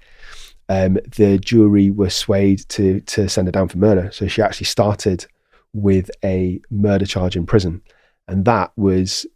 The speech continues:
very heavily influenced by the evidence of a forensic psychiatrist like myself called Doctor Dietz.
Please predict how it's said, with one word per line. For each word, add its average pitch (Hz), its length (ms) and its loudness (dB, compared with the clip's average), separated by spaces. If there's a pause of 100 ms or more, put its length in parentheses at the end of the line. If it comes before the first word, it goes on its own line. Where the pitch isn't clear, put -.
very 104 380 -2
heavily 98 460 -2
influenced 98 580 -2
by 92 140 -4
the 95 100 0
evidence 92 460 -6
of 95 220 -4
a 95 200 -4
forensic 98 380 -4
psychiatrist 104 500 -4
like - 100 -10
myself 107 440 0
called 95 180 -6
Doctor - 240 -4
Dietz. - 540 -4